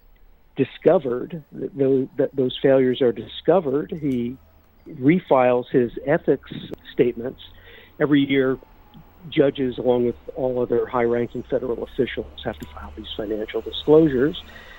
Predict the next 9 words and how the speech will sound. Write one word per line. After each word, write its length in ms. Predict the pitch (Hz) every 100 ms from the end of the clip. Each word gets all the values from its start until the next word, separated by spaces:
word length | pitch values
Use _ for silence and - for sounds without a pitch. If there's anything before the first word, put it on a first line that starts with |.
| - - - -
And, 460 | 180 196 196 196 196
um, 400 | 190 185 185 175
he 80 |
gives 240 | 185 185 -
some 160 | 196 180
sort 200 | 190 170
of 160 | 151
lame 260 | 135 151 165
excuse 480 | - - - 143